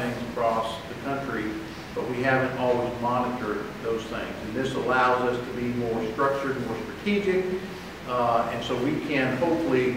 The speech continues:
fuel that innovation, learn from that, help to grow the sport. So those three things together, we think, uh, is good, good for sportsmen, it's good for the country, and it's great for conservation, and it's supported by a lot of folks. And,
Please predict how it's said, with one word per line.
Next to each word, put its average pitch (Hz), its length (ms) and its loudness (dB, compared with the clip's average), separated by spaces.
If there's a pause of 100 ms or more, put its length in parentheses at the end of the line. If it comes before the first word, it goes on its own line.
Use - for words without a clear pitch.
(380)
fuel 208 260 10
that 131 260 8
innovation, 113 760 0 (260)
learn 208 460 6
from - 160 0
that, - 360 -2 (360)
help 180 240 8
to - 120 2
grow 196 420 8
the - 120 2
sport. 104 360 -2 (720)
So 294 120 2
those - 460 6
three 196 260 4
things 175 260 4
together, 135 600 4
we 196 120 2
think, - 280 -2 (580)
uh, 104 360 0 (500)
is - 140 -8
good, 160 320 4
good 160 260 4
for 139 160 0 (100)
sportsmen, 160 540 2 (100)
it's 123 120 -6
good 151 200 4
for 147 100 0
the - 180 -2
country, 147 320 -2
and 131 80 0
it's 117 120 -2 (160)
great 135 240 4
for 139 180 -4
conservation, 127 680 0 (180)
and 120 100 -2
it's 123 120 -2
supported 123 520 -2
by 113 80 2
a 117 60 2
lot 117 180 2
of 117 120 0
folks. 120 320 0
And, 104 120 -4